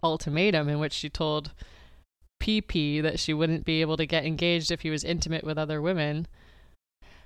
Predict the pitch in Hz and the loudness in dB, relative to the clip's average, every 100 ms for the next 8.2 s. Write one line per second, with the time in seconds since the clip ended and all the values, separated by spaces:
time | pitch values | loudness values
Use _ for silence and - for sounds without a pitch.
0 | - 196 240 220 - 185 185 180 180 - | 4 4 6 2 4 6 6 6 4 2
1 | 165 160 156 151 151 147 175 208 - 226 | 0 2 2 2 2 2 4 4 4 2
2 | 202 - 160 156 - 160 160 156 147 139 | 2 4 4 2 0 0 0 0 0 2
3 | 170 214 175 156 147 147 143 143 143 147 | 2 4 4 2 0 0 2 0 0 -2
4 | - - - - - - - - 156 190 | -6 -16 -20 -20 -20 -14 -4 0 4 6
5 | 196 196 180 175 170 156 151 147 - - | 6 6 6 6 6 6 6 2 -4 -10
6 | - 180 160 160 - 160 156 147 147 135 | -4 -2 2 0 0 2 2 2 0 -2
7 | 160 165 175 156 147 147 143 143 143 139 | 2 4 4 2 0 0 -2 -2 -2 -2
8 | 139 - | -6 -6